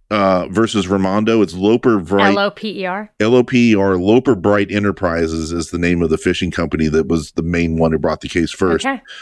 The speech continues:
Speaker 1: And Raimondo's the Secretary of Commerce. So watch
Speaker 2: Mm-hmm.
Speaker 1: out for that one. They've, they've granted cert on that one.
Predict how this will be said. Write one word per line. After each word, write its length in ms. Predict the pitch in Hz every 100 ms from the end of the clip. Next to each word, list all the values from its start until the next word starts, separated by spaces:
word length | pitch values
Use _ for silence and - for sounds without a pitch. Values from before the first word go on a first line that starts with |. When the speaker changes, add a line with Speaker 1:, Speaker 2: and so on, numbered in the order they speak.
| - _ 220
Speaker 1:
And 100 | 196
Raimondo's 540 | 185 92 104 101 90
the 80 | 87
Secretary 480 | - 90 92 92 82
of 80 |
Commerce. 420 | - 87 80 65 -
So 80 |
watch 320 | 87 98 120 185
Speaker 2:
Mm-hmm. 160 | 139
Speaker 1:
out 80 | 127
for 120 | 117
that 240 | 113 110 104
one. 180 | 101 92
They've, 260 | 104 113 -
they've 240 | 95 104
granted 360 | 85 101 107 101
cert 340 | - 117 113
on 80 | 98
that 240 | 92 92 87
one. 160 | 87